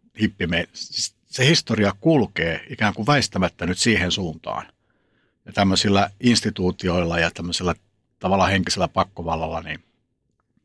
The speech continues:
ne, niinku, romahtaa kaikkialla. Onks tää nyt postmodernismia? En tiedä. Niin se on tosi vapauttava, kun tää ei ole musta kiinni, vaan tää on tällainen isompi juttu,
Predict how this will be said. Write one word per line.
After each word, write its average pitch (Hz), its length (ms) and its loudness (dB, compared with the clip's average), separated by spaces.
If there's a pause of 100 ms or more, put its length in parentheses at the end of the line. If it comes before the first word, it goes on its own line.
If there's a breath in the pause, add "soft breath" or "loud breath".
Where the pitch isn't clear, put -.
(140)
ne, 104 40 -2
niinku, 107 160 0
romahtaa 107 420 2
kaikkialla. 87 560 -2
Onks 110 140 2
tää 160 100 4
nyt 156 140 0
postmodernismia? 80 800 -4
En 78 120 -6
tiedä. - 280 -16
Niin - 680 -16
se 143 60 4
on 131 40 4
tosi 147 220 2
vapauttava, 170 640 0 (180)
kun 107 200 0
tää 131 160 4
ei 131 120 4
ole 127 80 2
musta 143 340 2
kiinni, 85 540 -6 (1040)
vaan 98 200 2
tää 107 120 2
on 101 120 4
tällainen 104 460 4 (280)
isompi 127 380 4
juttu, 101 420 0